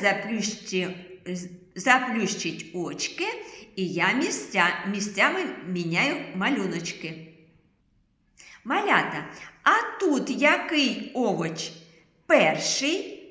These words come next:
а який останній? Так, молодці, мені вже підказують, що перший у нас який овоч?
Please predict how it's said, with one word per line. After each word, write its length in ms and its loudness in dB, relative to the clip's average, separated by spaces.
а 120 8
який 800 2
останній? 840 2
Так, 680 0
молодці, 960 -2
мені 260 0
вже 180 -2
підказують, 1080 -2
що 380 -4
перший 920 2
у 100 -4
нас 300 0
який 560 0
овоч? 400 -4